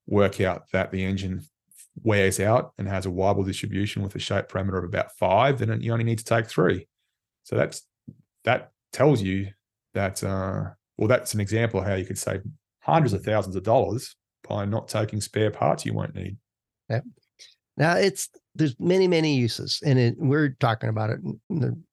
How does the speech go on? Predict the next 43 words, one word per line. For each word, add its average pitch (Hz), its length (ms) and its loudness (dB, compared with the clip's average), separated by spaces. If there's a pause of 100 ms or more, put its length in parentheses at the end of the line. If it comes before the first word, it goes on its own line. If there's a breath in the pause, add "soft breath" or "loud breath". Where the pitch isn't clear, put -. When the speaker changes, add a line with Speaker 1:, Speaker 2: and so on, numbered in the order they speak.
(140)
Speaker 2:
context 113 500 0
of 113 60 -2
reliability 107 720 2
and 101 180 -2
maintenance 113 480 -2
and 107 100 -2
so 113 180 0
on. 98 180 -4
But 110 160 -2
it's, 113 340 -4 (100)
it's, - 460 -4 (160)
the 143 120 4
tool 170 380 4
is 104 120 4
used 113 280 4
in 104 80 4
all 113 140 2
kinds 113 340 2
of - 100 -8
fields, - 280 -4
from 104 200 2
nuclear 107 440 2
research 113 540 0
and 92 120 -4
s-, - 160 -4 (140)
you 110 160 -2
know, 98 260 -2
all 107 220 0
the 107 80 2
way 107 240 0
to 110 380 -4 (260)
how 123 160 0
many, 107 320 2 (640)
what's 123 260 4
your 110 80 2
chance 117 380 4
of 104 100 0
winning 110 300 4
at 98 120 -2
solitaire, 110 560 2 (560 loud breath)
<laughs> - 240 -4 (360)
kind 139 220 2
of, 127 120 2